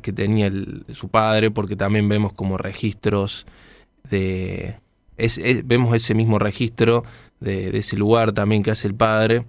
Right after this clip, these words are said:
Y bueno, empieza ahí toda una relación entre el protagonista, el espacio donde está, que es un parque,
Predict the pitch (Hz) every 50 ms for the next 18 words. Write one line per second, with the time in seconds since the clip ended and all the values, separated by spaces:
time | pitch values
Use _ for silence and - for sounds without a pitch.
0 | - - 123 123 127 120 113 110 110 113 131 - - 120 117 120 117 123 131 123
1 | 123 117 113 107 110 110 107 107 110 113 - - 120 120 120 120 120 117 117 107
2 | 104 120 107 104 104 101 101 101 101 101 98 - - - - - - - _ _
3 | _ - 107 101 98 104 101 - - 107 101 101 107 104 104 104 107 117 135 139
4 | - - _ - 131 127 127 127 123 123 - - - - - 107 98 101 101 -
5 | - 120 117 - 120 113 110 107 104 101 - - 123 117 117 110 107 104 104 -
6 | - 110 101 98 - 120 113 110 113 104 101 - 117 113 117 117 120 113